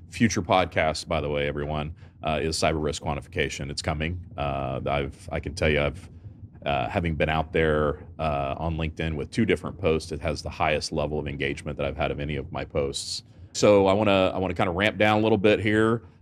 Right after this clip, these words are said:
Uh, so what are some of the key points that you see from your nu-, unique position,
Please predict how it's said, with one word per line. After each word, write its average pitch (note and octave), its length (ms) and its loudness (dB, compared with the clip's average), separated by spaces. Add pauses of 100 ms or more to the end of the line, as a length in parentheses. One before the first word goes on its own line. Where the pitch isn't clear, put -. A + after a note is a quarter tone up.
(120)
Uh, E2 500 4
so - 100 -2
what B2+ 140 6
are D#3+ 60 8
some D3 160 4
of - 20 2
the B2 80 4
key B2+ 180 4
points F#2 600 0
that F2 140 -2
you G2 180 0
see G#2 440 2
from E2+ 220 -4
your G2+ 220 0
nu-, A2+ 100 2
unique A2 440 0
position, F#2+ 760 0